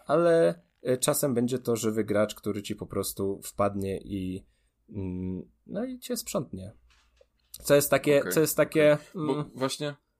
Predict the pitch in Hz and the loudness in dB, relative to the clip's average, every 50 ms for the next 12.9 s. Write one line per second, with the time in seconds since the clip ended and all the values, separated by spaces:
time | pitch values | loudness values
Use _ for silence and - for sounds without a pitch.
0 | _ _ _ _ _ _ - - - - - - - 160 160 160 156 160 151 160 | _ _ _ _ _ _ -16 -14 -14 -10 -4 2 4 4 6 6 4 2 0 -2
1 | - - 165 160 160 160 151 151 143 - 127 123 123 123 127 131 131 123 131 139 | 0 0 2 2 2 2 2 0 0 2 2 4 4 2 2 0 0 2 4 4
2 | 127 120 120 127 110 107 - 123 - - - 131 - 131 107 156 147 143 139 131 | 2 2 2 0 0 0 -2 -4 -6 -4 -6 -2 -2 0 0 2 4 4 4 4
3 | 131 123 110 120 127 135 139 - - _ _ _ _ - - 123 113 - - - | 4 2 4 4 4 4 2 0 -8 _ _ _ _ -6 -4 -2 0 0 2 4
4 | 139 123 - - 131 135 143 - - _ _ _ _ _ _ _ _ _ _ - | 2 2 4 4 2 2 2 0 -6 _ _ _ _ _ _ _ _ _ _ 2
5 | - 120 127 127 127 131 143 139 131 - - 143 139 - - 143 135 131 127 127 | 4 4 4 4 4 2 2 2 2 2 0 -2 -2 0 -2 -2 0 -2 -2 0
6 | 131 135 135 - - - - - 135 127 131 135 127 131 135 127 131 123 - 131 | 0 0 0 -2 -6 -8 -6 -2 2 4 4 4 4 4 4 2 2 2 0 -6
7 | 127 - - 135 135 131 131 127 - 127 120 - 127 123 120 127 123 123 120 120 | -6 -2 0 2 4 4 2 2 -2 -4 -2 0 0 0 0 2 2 2 2 2
8 | 135 131 131 135 135 131 127 120 123 - - 131 - - 139 131 131 123 - - | 2 2 2 2 2 0 0 -2 -4 -6 -6 -6 -4 -2 -2 -2 -2 -4 -4 -2
9 | 139 139 131 131 131 131 131 - - 123 120 123 143 139 131 - - 131 123 - | 0 0 2 2 2 2 0 -2 -2 -2 -2 0 0 -2 -4 -4 -2 -4 -4 -2
10 | - 127 127 123 123 127 - - _ _ _ _ _ _ - 131 113 117 113 113 | 0 2 4 2 2 2 -4 -14 _ _ _ _ _ _ -8 -6 -6 -4 -2 -2
11 | 120 117 113 117 113 - 120 117 110 117 117 104 107 107 104 - 113 104 - - | 0 2 2 0 0 0 -2 -2 -2 -2 -4 -4 -2 -4 -4 -6 -10 -12 -12 -10
12 | - 98 98 101 110 101 101 - - - 92 95 - - - - 73 - | -12 -10 -10 -6 -4 -4 -4 -4 -6 -12 -12 -12 -14 -16 -16 -14 -12 -10